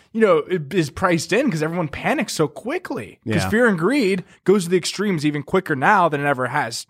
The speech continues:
Speaker 1: before.
Speaker 2: Yeah, and plus, I mean, we keep on bouncing off the bear market barometer of minus twenty percent.
Speaker 1: Mm-hmm.
Speaker 2: Uh,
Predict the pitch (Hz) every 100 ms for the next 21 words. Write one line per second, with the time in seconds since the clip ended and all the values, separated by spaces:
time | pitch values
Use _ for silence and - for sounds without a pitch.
0 | _ 117 202 202 - - 117 98 104 127
1 | 190 208 165 160 160 220 139 117 127 131
2 | - 107 110 - - - 107 117 127 123
3 | 135 127 - _ _ _ _ _ _ 143
4 | 135 127 139 139 127 104 - 127 120 113
5 | 101 127 123 - 120 123 123 302 _ _
6 | _ - - - - 120 107